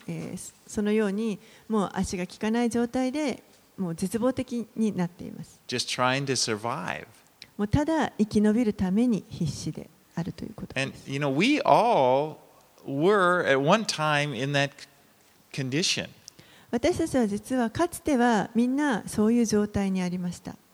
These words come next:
Speaker 2: I mean, this guy was born lame. He'd never walked. That's how we're born. The Bible says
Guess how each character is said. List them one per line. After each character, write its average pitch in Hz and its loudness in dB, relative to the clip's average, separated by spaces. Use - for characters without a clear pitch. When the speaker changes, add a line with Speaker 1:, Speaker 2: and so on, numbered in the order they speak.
Speaker 2:
I 123 -2
mean, 135 -2
this 208 6
guy 151 6
was 123 0
born 120 0
lame. 98 0
He'd 135 -2
never 147 0
walked. 113 2
That's 196 2
how 214 4
we're 190 0
born. 165 0
The 113 -2
Bible 147 4
says 143 -2